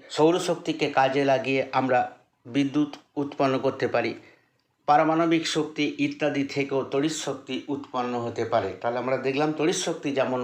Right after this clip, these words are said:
অন্য শক্তিতে রূপান্তরিত হতে পারে, তেমনি অন্য শক্তি কাজে লাগিয়েও আমরা তড়িৎ শক্তি পেতে পারি। এইরকমই একটি ঘটনার কথা উল্লেখ করা হবে। কোনো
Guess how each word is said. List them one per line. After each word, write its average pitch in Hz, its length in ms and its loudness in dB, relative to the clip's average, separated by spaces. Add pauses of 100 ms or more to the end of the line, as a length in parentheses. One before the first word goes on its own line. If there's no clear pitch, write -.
অন্য 135 300 2
শক্তিতে 127 480 -4
রূপান্তরিত 117 680 -4
হতে 139 220 0
পারে, 151 220 0 (440)
তেমনি 113 280 2 (580)
অন্য 180 280 4 (240)
শক্তি 156 580 -4 (140)
কাজে 135 280 4
লাগিয়েও 127 520 2 (460)
আমরা 113 260 2 (140)
তড়িৎ 151 300 2
শক্তি 120 280 -4 (180)
পেতে 117 260 0 (120)
পারি। 98 240 4 (2250)
এইরকমই 196 600 4
একটি 180 300 0
ঘটনার 156 520 2 (100)
কথা 143 240 0
উল্লেখ 139 340 2 (100)
করা 131 160 4
হবে। 123 320 2 (500)
কোনো 160 180 4